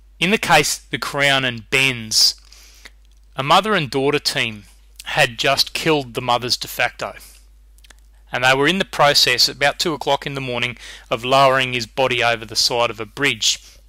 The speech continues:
at a place called Mundoolan, south of Brisbane.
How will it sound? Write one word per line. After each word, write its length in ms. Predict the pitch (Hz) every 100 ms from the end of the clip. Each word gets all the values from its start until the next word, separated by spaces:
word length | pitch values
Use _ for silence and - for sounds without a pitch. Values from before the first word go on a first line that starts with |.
| -
at 100 | 123
a 40 |
place 320 | 120 - 127 -
called 240 | 139 117
Mundoolan, 560 | 127 117 123 139 123 107
south 320 | - 113 -
of 120 | 110
Brisbane. 340 | - 135 120